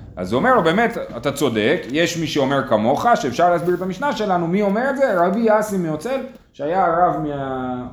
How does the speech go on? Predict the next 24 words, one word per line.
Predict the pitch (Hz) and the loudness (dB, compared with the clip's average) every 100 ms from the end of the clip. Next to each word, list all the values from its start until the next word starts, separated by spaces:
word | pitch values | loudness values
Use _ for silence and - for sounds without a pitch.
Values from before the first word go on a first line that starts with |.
| - | -10
כנראה | 151 165 220 | -6 -2 2
עוד | 208 165 | 2 0
לפני | 151 190 214 | 0 2 2
רב | 185 175 | 4 2
ושמואל | 156 156 156 135 107 95 | 0 -4 -2 -2 -2 -4
בבבל, | 101 101 98 98 78 71 - 87 | -6 -6 -6 -6 -8 -10 -10 -10
רב | 80 123 104 | -4 -4 -2
מאוד | 113 120 113 | -2 -2 0
קדום. | 117 101 78 - - - - - - - - - - - - | 0 0 -2 -10 -18 -20 -20 -18 -18 -20 -20 -20 -20 -20 -4
אה, | 113 123 151 | 2 4 4
רב | 151 | 4
אסי | 147 151 | 0 0
דאוצל, | 120 120 175 | -2 -2 0
אל | 151 | 0
קאי | 135 127 117 | 0 -2 -2
כבתך." | 110 95 85 | -4 -6 -10
אז | 92 | -4
היה | 120 | -2
פה | 113 | -2
חוסר | 120 127 127 143 | -4 -4 0 0
הבנה, | 104 110 95 - - - _ | 2 2 0 -2 -16 -20 _
אה, | 95 | -4
אם | 95 95 | -2 0
הוא | 98 92 92 | 0 -2 -4